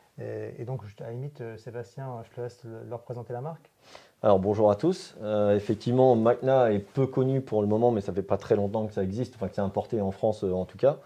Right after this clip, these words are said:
Speaker 2: Euh, Magna, c'est une marque hollandaise, européenne, euh, qui, euh, qui, euh, qui s'élance, qui est plutôt spécialisée dans le haut de gamme, euh, des, des vêtements pour les gros riders. Euh, ils font, euh, du gant, ils font du pantalon, de la veste. Ils ont même fait une veste rafraîchissante, ça vous en avez peut-être pas entendu
Speaker 1: Ouais.
Speaker 2: parler.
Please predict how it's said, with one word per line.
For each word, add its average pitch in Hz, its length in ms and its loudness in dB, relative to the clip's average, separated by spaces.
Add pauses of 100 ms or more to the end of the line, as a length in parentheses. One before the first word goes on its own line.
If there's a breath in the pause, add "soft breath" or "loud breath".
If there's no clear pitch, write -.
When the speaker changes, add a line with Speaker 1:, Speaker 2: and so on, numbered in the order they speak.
(460 loud breath)
Speaker 2:
Euh, 98 140 4
Magna, 110 320 2
c'est 113 140 -2
une 104 80 2
marque 107 300 -2
hollandaise, 117 640 6 (520 soft breath)
européenne, 104 680 2
euh, 107 220 4
qui, 113 340 0
euh, 95 680 6
qui, 98 400 -6
euh, 92 200 0
qui 98 280 -6
s'élance, 107 480 0
qui - 80 -6
est 101 40 0
plutôt 131 220 -2
spécialisée 123 440 0
dans 113 140 4
le 107 140 4
haut 110 100 6
de 110 80 0
gamme, 120 300 6
euh, 92 240 0
des, 92 260 0
des 95 120 -2
vêtements 104 300 0
pour 98 120 -6
les 95 80 -2
gros 104 240 0
riders. 117 380 0 (520 loud breath)
Euh, 90 100 -4
ils 92 120 -4
font, 104 400 0
euh, 92 40 0
du 95 120 -2
gant, 110 380 2
ils 101 100 -2
font 98 120 -4
du 95 100 -2
pantalon, 104 600 2
de 104 100 4
la 98 140 8
veste. 117 300 4
Ils 98 80 0
ont 95 40 2
même 113 200 2
fait 123 140 -4
une 107 160 0
veste 117 300 0
rafraîchissante, 101 680 0
ça 110 140 -6
vous 95 100 -2
en 95 80 -4
avez 92 80 -4
peut-être 90 180 -10
pas 95 140 -2
entendu 98 300 -4
Speaker 1:
Ouais. - 40 -8
Speaker 2:
parler. 120 260 -4